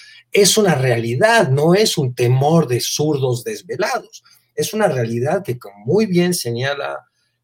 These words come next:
Juan Grabois, personaje que destaca Fernando muy bien porque es una de las voces más lúcidas que hay en este momento en la Argentina, es una, una defensa elemental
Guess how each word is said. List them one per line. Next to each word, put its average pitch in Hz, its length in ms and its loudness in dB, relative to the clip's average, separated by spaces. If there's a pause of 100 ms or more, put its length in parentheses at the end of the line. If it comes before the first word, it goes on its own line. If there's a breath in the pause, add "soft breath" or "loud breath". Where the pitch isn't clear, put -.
Juan 151 200 -2
Grabois, 143 560 4
personaje 127 500 -10
que 110 120 -10
destaca 127 520 -6 (220 loud breath)
Fernando 127 420 -2
muy 127 140 2
bien 131 180 0
porque 123 240 -2
es 120 140 -2
una 135 120 -2
de 123 60 2
las 117 160 0
voces 120 340 -4
más 120 280 -2
lúcidas 127 580 0
que - 80 -14
hay 104 120 -10
en 107 100 -18
este - 200 -16
momento 104 380 -20
en - 80 -20
la 104 60 -20
Argentina, 127 580 -14 (340 loud breath)
es - 220 -2
una, 196 380 0
una 117 260 -4
defensa 160 440 0
elemental 117 680 0